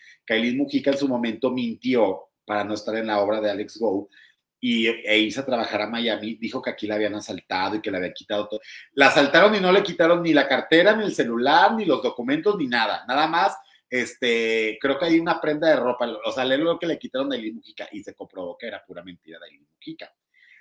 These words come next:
Entonces, yo no creo que Danilo haya aplicado esta para zafarse del contrato en Televisa e irse a Telemundo, donde seguramente la han de estar pagando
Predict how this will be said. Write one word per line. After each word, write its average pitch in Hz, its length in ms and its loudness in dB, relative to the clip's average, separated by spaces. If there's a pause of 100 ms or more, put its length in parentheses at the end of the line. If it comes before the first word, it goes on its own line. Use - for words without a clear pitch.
(140)
Entonces, 135 320 -4
yo 170 160 0
no 202 200 -4
creo 147 280 -2
que 151 340 -4
Danilo 113 380 -6
haya 123 140 -4
aplicado 101 520 -10
esta 95 340 -10
para 113 220 -8
zafarse - 520 -10
del 165 120 -8
contrato 110 400 -8
en 117 80 -12
Televisa 95 640 -12
e 104 100 -6
irse 98 400 -6
a 113 240 -14
Telemundo, 87 560 -12
donde 90 220 -14
seguramente 90 540 -18
la 82 80 -12
han 78 80 -20
de - 60 -20
estar - 200 -20
pagando 85 480 -16